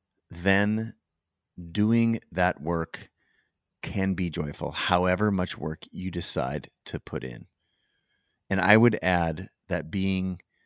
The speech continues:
emotionally slightly disconnected from the outcome,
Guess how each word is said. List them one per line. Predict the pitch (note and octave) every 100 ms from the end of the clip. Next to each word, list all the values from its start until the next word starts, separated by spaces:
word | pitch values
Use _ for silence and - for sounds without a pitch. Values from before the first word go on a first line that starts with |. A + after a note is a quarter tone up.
| _ _ _ _ _ _
emotionally | G2 F#2 G2+ G#2 - G2+ G2+ F#2+ F#2 F2 F#2 _ _
slightly | - - - - F#2 F#2+ F2 G2 F2+ F#2+ E2
disconnected | G2 B2+ - - - A#2+ A#2+ - A2+ G2+
from | - G#2+
the | G#2
outcome, | E2+ F#2+ C3 - C3+